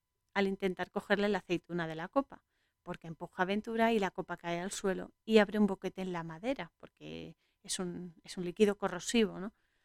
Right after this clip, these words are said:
Y entonces, eh, ven que el doctor bebe de la copa y empieza a transformarse en Hyde, que intenta atacarlos porque es un monstruo, ¿no? Y consiguen escapar. ¿Y cómo escapan y qué hacen?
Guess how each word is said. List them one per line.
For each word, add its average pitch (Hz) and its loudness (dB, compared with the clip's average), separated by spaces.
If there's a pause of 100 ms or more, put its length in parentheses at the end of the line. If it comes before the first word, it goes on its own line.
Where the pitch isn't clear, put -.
(240)
Y 220 4
entonces, 226 0 (120)
eh, 175 2
ven 185 0
que 180 -8
el 170 2
doctor 175 -4
bebe 185 -2
de 190 -2
la 202 -2
copa 214 -2 (100)
y 220 2
empieza 190 -2
a - -4
transformarse 190 -4
en 196 -4
Hyde, 202 -10 (960)
que 220 6
intenta 190 4
atacarlos 185 -4
porque 202 -6
es - -8
un 185 2
monstruo, 175 -4
¿no? 202 -8 (1000)
Y 202 4
consiguen 180 0
escapar. 185 -6 (720)
¿Y 226 2
cómo 262 2
escapan 226 2
y 208 2
qué 226 -8
hacen? 180 -8